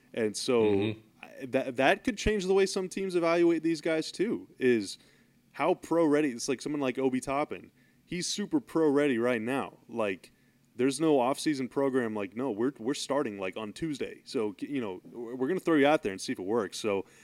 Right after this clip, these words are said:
Speaker 1: I, I wonder if that's weighing into anybody's decision-making process or anything. But, uh, you know, this part of the draft is where it's gonna get pretty exciting for Mavs fans because, you know, you can kinda circle the names that you want and, and, and see if it works out.
Speaker 2: Yeah,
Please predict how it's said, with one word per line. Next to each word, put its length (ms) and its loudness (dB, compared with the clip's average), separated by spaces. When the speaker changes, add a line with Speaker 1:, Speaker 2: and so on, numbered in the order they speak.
Speaker 1:
I, 240 2
I 20 10
wonder 240 6
if 140 0
that's 320 2
weighing 280 0
into 160 0
anybody's 460 -2
decision-making 680 -6
process 460 -6
or 80 -8
anything. 380 -8
But, 220 -6
uh, 380 -4
you 100 -8
know, 120 -4
this 180 0
part 180 0
of 40 2
the 80 0
draft 340 -2
is 80 -10
where 120 0
it's 120 -4
gonna 200 -6
get 260 -4
pretty 200 4
exciting 420 0
for 120 -8
Mavs 280 -4
fans 320 -6
because, 420 -8
you 60 -12
know, 80 -8
you 100 -10
can 100 -14
kinda 300 -6
circle 360 -6
the 80 -2
names 220 -2
that 60 -6
you 100 -4
want 300 -2
and, 140 -8
and, 220 -12
and 240 -12
see 200 -8
if 100 -8
it 80 -6
works 300 -8
out. 220 -8
Speaker 2:
Yeah, 320 2